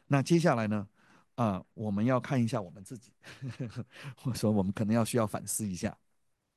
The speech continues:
那我们刚刚其实已经提到了哈，这种偏见在门徒当中也是很严重的，是吧？啊，这个彼得去哥尼流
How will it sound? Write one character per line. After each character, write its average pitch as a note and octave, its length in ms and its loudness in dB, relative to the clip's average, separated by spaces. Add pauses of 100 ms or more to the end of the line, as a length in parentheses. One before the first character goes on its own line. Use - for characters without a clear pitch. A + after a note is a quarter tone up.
(2500)
那 G3+ 320 4 (1400)
我 C#3 100 0
们 D3 80 2
刚 G3 140 4
刚 G3+ 60 0
其 D#3+ 120 -4
实 D3+ 120 -2
已 B2+ 40 -2
经 A#2+ 140 -4
提 A#2 160 -8
到 C3 160 2
了 F#2+ 80 -6
哈， G2 280 -14
这 E3+ 120 -2
种 C3 120 0
偏 C3+ 240 -4
见 B2 220 -2
在 A2+ 240 0
门 A2+ 160 -2
徒 C3 120 -8
当 A2+ 180 -4
中 A2+ 160 -4
也 F#2+ 80 -6
是 G2+ 80 -8
很 G#2 140 -8
严 F#2 180 -10
重 A2+ 180 -6
的， D#2+ 120 -16 (600)
是 - 140 -14
吧？ F#2 160 -12 (460)
啊， F#2 200 -12 (240)
这 A#2+ 140 -2
个 G2 400 -2 (200)
彼 G#2+ 140 -4
得 A2 340 2 (120)
去 - 140 -4
哥 A#2+ 160 2
尼 A2 140 0
流 G#2 240 2